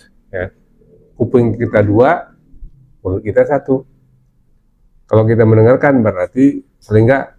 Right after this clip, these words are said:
Anda mendengar dua kali daripada Anda berbicara. Oke,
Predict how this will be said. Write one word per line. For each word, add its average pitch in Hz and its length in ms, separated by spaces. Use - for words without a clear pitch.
Anda 107 240
mendengar 117 480
dua 101 240
kali 120 240
daripada 95 480
Anda 90 240
berbicara. - 560
Oke, 98 240